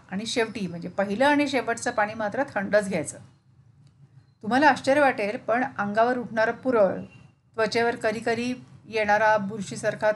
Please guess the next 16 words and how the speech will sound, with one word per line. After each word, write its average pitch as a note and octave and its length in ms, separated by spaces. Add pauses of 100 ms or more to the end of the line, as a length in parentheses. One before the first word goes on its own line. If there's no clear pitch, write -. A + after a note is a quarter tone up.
थर, B3 340 (960)
काळसर G3+ 400
डाग G#3+ 300 (440)
हे B3+ 140
सगळं A3+ 600 (480)
नुसत्या A3+ 520
थंड A#3+ 400
पाण्याच्या B3+ 460
आंघोळीने A3+ 540
सुद्धा A3+ 380
कितीतरी C4 480
कमी A3 240
होतं. F3+ 260 (1120)
आणि G#3+ 120 (100)
त्याशिवाय A#3 440
त्या A3+ 220